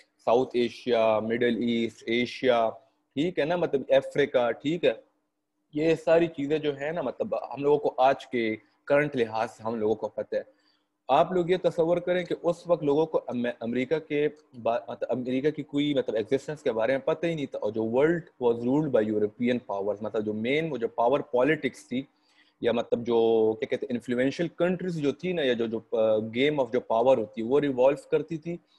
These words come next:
European powers के around। मतलब जो मेन history जो थी ना, या जो, अ, क्या कहते हैं, जो उस वक्त मतलब हम क्या कहते हैं जो recorded history है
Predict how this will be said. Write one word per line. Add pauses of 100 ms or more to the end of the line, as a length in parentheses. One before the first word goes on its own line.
(120)
European
powers
के
around।
मतलब
जो
मेन
history
जो
थी
ना,
या
जो,
अ, (400)
क्या
कहते
हैं,
जो
उस
वक्त
मतलब
हम
क्या
कहते
हैं
जो
recorded
history
है